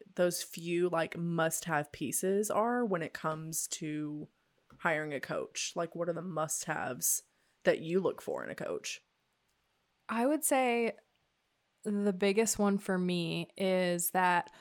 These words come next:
Speaker 2: the personalities are a good fit. Like, the vision aligns, the values align,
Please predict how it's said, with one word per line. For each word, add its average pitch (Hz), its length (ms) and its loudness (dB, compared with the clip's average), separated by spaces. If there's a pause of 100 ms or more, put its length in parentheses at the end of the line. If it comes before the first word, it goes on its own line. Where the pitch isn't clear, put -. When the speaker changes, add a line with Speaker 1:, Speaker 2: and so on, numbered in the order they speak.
(220)
Speaker 2:
the 202 80 2
personalities 208 1200 2
are 180 220 4
a 175 60 -2
good 170 280 -6
fit. - 380 -4 (240)
Like, 180 260 -2
the 190 100 0
vision 214 360 4
aligns, 185 1120 4
the 185 100 -2
values 180 480 4
align, 175 840 -2